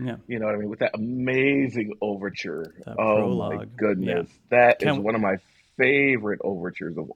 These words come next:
Speaker 2: all time.
Speaker 1: Judd Walden, the composer, uh, studied jazz pretty seriously in his,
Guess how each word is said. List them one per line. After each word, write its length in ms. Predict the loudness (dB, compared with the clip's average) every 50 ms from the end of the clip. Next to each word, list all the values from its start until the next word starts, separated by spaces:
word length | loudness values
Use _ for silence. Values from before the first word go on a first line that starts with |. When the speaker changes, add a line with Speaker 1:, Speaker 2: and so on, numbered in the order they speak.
| _ 0
Speaker 2:
all 440 | 2 4 4 4 4 2 2 0 -2
time. 540 | -2 -2 -2 -2 -2 -4 -8 -8 -10 -12 -14 -12 _ -8
Speaker 1:
Judd 260 | -2 2 4 4 4 4
Walden, 440 | 4 4 4 4 6 4 4 4
the 100 | 4 2
composer, 800 | 0 0 -2 0 0 2 2 2 2 2 2 2 2 0 -2 -4 -4 -4
uh, 240 | -2 -2 -2 -2 -4 -6 -10
studied 400 | -12 -4 -2 0 0 0 0 -2
jazz 500 | -2 0 2 2 2 0 -2 -4 -8 -10 -12 -12 -14 -14 _
pretty 220 | -4 -2 0 0 0
seriously 680 | -2 -2 -2 0 0 -2 -2 -4 -4 -2 -2 -2 -4 -6 -12 -20 -20 -20 -20 _ _
in 260 | -2 0 2 2 2 2
his, 340 | 2 2 2 0 0 -2